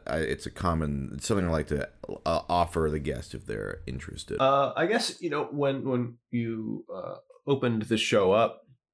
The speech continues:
Speaker 2: um, yeah, you said that
Speaker 1: Mm-hmm.
Speaker 2: we've been Twitter friendly for a while. <clears throat> Um,
Speaker 1: Sure.
Speaker 2: um, but I, I've actually have not been on Twitter,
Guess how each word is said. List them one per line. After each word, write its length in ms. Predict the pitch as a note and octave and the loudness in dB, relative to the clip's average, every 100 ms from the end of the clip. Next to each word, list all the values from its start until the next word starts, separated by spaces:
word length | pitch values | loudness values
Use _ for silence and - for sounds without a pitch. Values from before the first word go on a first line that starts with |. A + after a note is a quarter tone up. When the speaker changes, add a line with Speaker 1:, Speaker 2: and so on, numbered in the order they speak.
| F2+ | -6
Speaker 2:
um, 420 | E2 D2 C#2+ C#2 | -4 -2 -6 -4
yeah, 100 | F#2+ | 0
you 160 | A2+ G2 | 2 0
said 240 | G#2 B2 | 0 0
that 140 | G#2+ F#2+ | 2 0
Speaker 1:
Mm-hmm. 300 | F#2 F2 E2 | 2 2 4
Speaker 2:
we've 120 | E2+ | 4
been 140 | C3 | 2
Twitter 260 | A2+ B2 A#2+ | 2 2 2
friendly 320 | A#2 F2+ D2+ | 2 -2 -2
for 160 | D#2+ F2 | -4 -2
a 60 | |
while. 440 | D#2+ E2 E2+ D#2 - _ | 0 2 2 0 -4 _
<clears throat> 120 | - - G#3+ C3+ A2+ - | 2 4 4 4 0 2
Um, 320 | F#2+ D#2+ C#2+ | 2 2 -2
Speaker 1:
Sure. 420 | - - A2+ F2 D2+ - - - - | -6 0 2 2 -2 -10 -20 -16 -2
Speaker 2:
um, 340 | G3 F#2+ F#2+ | 2 2 2
but 160 | C3+ - | 0 2
I, 180 | A#2+ - | 0 0
I've 180 | - D#3+ | -2 0
actually 460 | C3+ C#3 A2 E2+ - | 0 2 2 0 -2
have 200 | - D#2 | -4 -4
not 480 | D#2+ D#2+ E2+ E2 D2 | -4 0 0 0 -4
been 200 | D#2 D2 | -4 -2
on 180 | D2 C2+ | -4 -8
Twitter, 500 | - D#2+ D2 C#2+ C#2 | -8 -6 -4 -6 -8